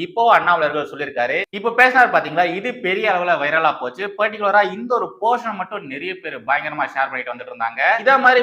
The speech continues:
பேசும்போது கண்டிப்பா அதை எல்லாருமே எடுத்து பரப்புவாங்க அப்படிங்கிறது அண்ணாமலை அவர்களுக்கு நல்லாவே தெரியும். அதனாலதான் நம்முடைய அண்ணாமலை அவர்கள் இத மாதிரி வேணும் வேணும்னு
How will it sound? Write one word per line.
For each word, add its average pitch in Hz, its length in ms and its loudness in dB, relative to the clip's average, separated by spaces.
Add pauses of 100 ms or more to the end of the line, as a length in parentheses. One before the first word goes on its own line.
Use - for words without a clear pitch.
(120)
பேசும்போது 185 380 -4 (120)
கண்டிப்பா 165 360 -2 (200)
அதை 202 160 -2 (220)
எல்லாருமே 143 340 -4
எடுத்து 127 280 -14
பரப்புவாங்க 127 500 -4
அப்படிங்கிறது 131 400 -10
அண்ணாமலை 151 260 -8
அவர்களுக்கு 165 360 -8
நல்லாவே 185 320 2
தெரியும். 117 300 -16
அதனாலதான் 214 440 8
நம்முடைய 185 240 4
அண்ணாமலை 156 300 2
அவர்கள் 185 280 0 (200)
இத 160 120 0
மாதிரி 165 260 -2 (180)
வேணும் 240 340 -2
வேணும்னு 175 320 -6